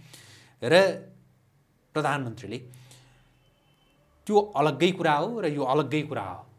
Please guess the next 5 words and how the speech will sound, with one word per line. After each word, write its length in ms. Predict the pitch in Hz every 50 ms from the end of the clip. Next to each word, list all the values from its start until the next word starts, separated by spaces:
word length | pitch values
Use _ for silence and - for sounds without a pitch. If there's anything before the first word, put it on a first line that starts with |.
| _ _ -
भनेर 360 | 101 98 104 113 123 131 127
भनिसकेपछि 1120 | 123 98 90 87 98 110 131 127 - 139 127 123 123 120 - 104 - - 147 156 160 - 104 131
उनी 160 | 127 123 120
कन्भिन्स 520 | 127 135 123 123 123 123 127 135 131 127
भएर 540 | 127 107 95 92 98 104 123 139 147 147